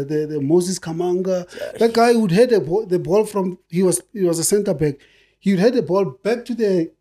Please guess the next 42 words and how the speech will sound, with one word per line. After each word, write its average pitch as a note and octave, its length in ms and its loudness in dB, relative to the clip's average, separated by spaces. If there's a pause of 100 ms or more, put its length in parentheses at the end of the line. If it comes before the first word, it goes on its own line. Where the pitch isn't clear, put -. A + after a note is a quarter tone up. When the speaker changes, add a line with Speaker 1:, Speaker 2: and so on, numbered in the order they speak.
(280)
Speaker 1:
striker. F#3+ 480 0
They're D#3 140 0
like, C3 220 -4
you C#3+ 60 -4
Speaker 2:
No D#3+ 80 2
Speaker 1:
know, F3+ 200 4
Speaker 2:
ways. F3+ 380 0
Speaker 1:
yes, E4 320 -4
yes, C#3+ 160 -10
that E3+ 160 -8
guy F3 140 0
was D#3+ 220 -2
a, C#3+ 140 -4
he C3+ 80 -4
had E3 140 0
a D#3+ 60 -2
massive D#3 420 -4
header, C#3+ 200 -4 (140)
eh? F3+ 40 -4 (440)
Speaker 2:
So, - 180 0
so G#3 180 0
you E3+ 140 0
had D3 120 0
to E3+ 60 -2
Speaker 1:
Yes. C#3 80 -8
Speaker 2:
break F#3 240 2
it. D#3+ 60 -6
So, - 100 -4
so - 320 -4
basically, G#3 360 -2
you F3+ 120 0
breaking E3+ 420 -4
into E3 240 -6
that D3+ 320 -8
team, C#3 360 -2
yeah, C3+ 240 -2 (300)
Chiefs. A2+ 480 -2
You A#2 60 -4
had A#2 120 -8
to G#2+ 80 -12
work A#2 240 -2
hard, G#2+ 320 -4